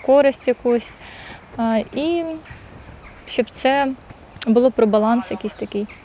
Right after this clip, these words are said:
Я щось з того отримую, і ви. Ось так. Тому сьогодні поговоримо. У нас уже три дні дуже гарна погода. Ну, така прямо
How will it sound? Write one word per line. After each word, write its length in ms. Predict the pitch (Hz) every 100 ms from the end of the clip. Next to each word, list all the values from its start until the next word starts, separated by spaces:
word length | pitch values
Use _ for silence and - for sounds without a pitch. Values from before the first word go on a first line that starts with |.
| - - - - - - -
Я 260 | 254 233 277
щось 160 | - 240
з 40 |
того 200 | - 233
отримую, 500 | 226 - 226 214 202 220
і 60 |
ви. 220 | 202 220 262 - - - - - - - - 392
Ось 100 | -
так. 300 | 269 320 - - - - - - - -
Тому 360 | - 233 285 403 - - - - - - - - - - - - -
сьогодні 520 | - 214 269 262 240 - - - - - -
поговоримо. 640 | 247 240 208 208 202 208 202 - - - - - - - - - - - - - - - - - - -
У 20 | 240
нас 200 | 247 262
уже 180 | 240
три 300 | 240 269 277
дні 380 | 233 208 262 339 330 - - -
дуже 340 | 220 262 254
гарна 300 | 233 233 226
погода. 480 | 208 208 202 196 214 - - - - - -
Ну, 100 | 220
така 200 | 208 220
прямо 400 | 196 220 202 202